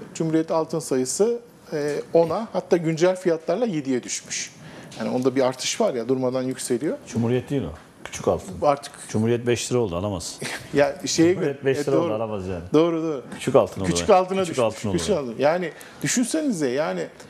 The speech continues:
Speaker 1: on beş liralık bir düşüş var yani. İşte reel ücret erimesi bu yani. Hani bunun ekmeğe kıyaslarsan, bunu başka gıda ürünlerine kıyaslarsan, bunu başka bir şeye kıyaslarsan aynı şeye çıkar yani. Bu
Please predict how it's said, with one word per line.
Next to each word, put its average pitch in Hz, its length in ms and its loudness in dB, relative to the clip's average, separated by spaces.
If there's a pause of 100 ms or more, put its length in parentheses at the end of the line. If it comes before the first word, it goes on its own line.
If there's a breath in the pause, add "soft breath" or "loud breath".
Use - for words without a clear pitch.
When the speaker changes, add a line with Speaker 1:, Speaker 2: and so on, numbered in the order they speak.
(200 loud breath)
Speaker 1:
on 202 220 6
beş 254 280 0
liralık 220 300 -2
bir 208 240 0
düşüş - 420 -2
var 120 160 4
yani. 101 320 -6 (300)
İşte 196 160 0
reel 196 500 4
ücret 196 340 -2
erimesi 202 480 2
bu 330 120 6
yani. 131 240 -2
Hani 160 220 -2
bunun 196 260 2 (440 loud breath)
ekmeğe 185 420 4
kıyaslarsan, 180 880 0
bunu 170 320 2
başka 151 280 -4
gıda 180 360 2
ürünlerine 180 460 -4
kıyaslarsan, 185 800 0
bunu 143 160 -2
başka 170 260 0
bir 180 80 -2
şeye 180 160 2
kıyaslarsan 156 640 -2
aynı 196 220 -2
şeye - 180 -4
çıkar - 320 -4
yani. - 220 -4 (760 loud breath)
Bu 262 280 2